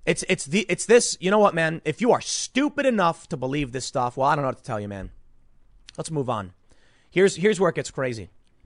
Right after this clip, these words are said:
Andy No says, "After Antifa were dispersed by police following the attack on the East Precinct, they tried to blind a woman at her home with lasers and attacked her.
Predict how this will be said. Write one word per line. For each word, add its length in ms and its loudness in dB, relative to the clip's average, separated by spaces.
Andy 240 0
No 160 0
says, 400 -8
"After 300 2
Antifa 460 4
were 120 4
dispersed 500 0
by 140 4
police 640 -2
following 480 0
the 80 0
attack 360 -2
on 100 0
the 140 -8
East 200 -8
Precinct, 420 -6
they 140 -2
tried 320 0
to 80 0
blind 420 0
a 60 6
woman 300 0
at 220 -2
her 160 -2
home 280 2
with 120 -6
lasers 560 -2
and 220 -4
attacked 460 -2
her. 180 -8